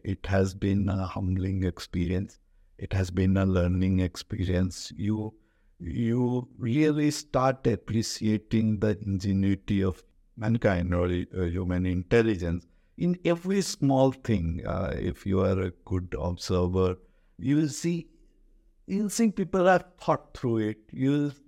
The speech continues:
really appreciate why, why, why that has been done, why that has been done. And when you reach to the answer, it is so,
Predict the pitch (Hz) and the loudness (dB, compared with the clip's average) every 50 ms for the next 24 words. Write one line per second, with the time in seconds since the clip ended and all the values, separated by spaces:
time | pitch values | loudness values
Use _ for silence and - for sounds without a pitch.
0 | - 92 _ _ - 139 123 131 151 165 165 170 175 165 147 160 - - - 135 | -20 -20 _ _ -4 -2 0 2 2 2 2 2 2 2 2 2 2 0 -2 -2
1 | 139 135 131 - - 139 131 127 127 123 123 - _ _ _ _ _ _ _ - | -2 -2 -2 -2 0 0 2 2 2 0 -4 -8 _ _ _ _ _ _ _ -8
2 | 113 123 131 135 131 131 127 123 127 135 147 147 143 143 - 110 113 113 131 135 | -2 0 2 4 4 2 2 2 2 2 2 2 0 -2 -4 -2 2 4 4 4
3 | 135 127 123 120 - - 113 110 101 - - 101 101 - - 107 117 123 127 131 | 4 2 0 -2 0 0 -2 -2 -2 -4 -4 -6 -4 -4 -4 -4 0 2 2 2
4 | 135 127 127 123 120 120 110 117 110 110 110 113 117 127 139 143 147 147 151 143 | 2 2 0 -2 -2 -2 -4 -2 -4 -6 -6 -4 -4 -2 -2 -2 -2 0 0 0
5 | 143 139 139 139 147 147 156 156 156 147 147 - _ _ _ _ _ - 131 110 | 0 0 -2 -2 0 0 0 0 -2 -2 -4 -8 _ _ _ _ _ -14 -8 -4
6 | 127 170 180 175 - - - - 151 151 147 147 147 143 131 117 117 120 123 117 | -2 -2 -2 -2 -6 -6 -4 -2 0 2 2 2 2 2 2 2 2 0 0 -2
7 | - 143 135 131 123 123 120 123 143 135 131 120 120 - - _ _ _ _ _ | 0 2 2 2 2 0 -2 -2 0 0 0 -2 -6 -12 -20 _ _ _ _ _
8 | _ - - 160 156 143 | _ -6 -2 -2 -2 -2